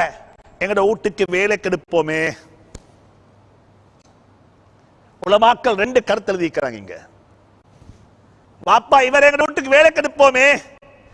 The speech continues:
இவர் நல்ல ஒரு வேலைக்காரால், இவர்கிட்ட வேலைக்காரனுக்குரிய குவாலிஃபிகேஷன் இருக்குது. ஒன்று கவியுன், ரொம்ப சக்தி வாய்ந்தவர்."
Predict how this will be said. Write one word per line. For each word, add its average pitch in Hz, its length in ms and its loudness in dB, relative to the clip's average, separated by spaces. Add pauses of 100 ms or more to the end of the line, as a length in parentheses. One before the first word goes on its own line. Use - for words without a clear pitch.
(160)
இவர் 202 160 -2
நல்ல 226 280 0
ஒரு 254 100 0
வேலைக்காரால், 196 720 0 (1160)
இவர்கிட்ட 262 460 0
வேலைக்காரனுக்குரிய 277 1400 2
குவாலிஃபிகேஷன் 254 520 -2 (120)
இருக்குது. 135 320 -10 (1400)
ஒன்று 302 400 2
கவியுன், 277 720 2
ரொம்ப 226 260 -8
சக்தி - 360 -6
வாய்ந்தவர்." 135 440 -2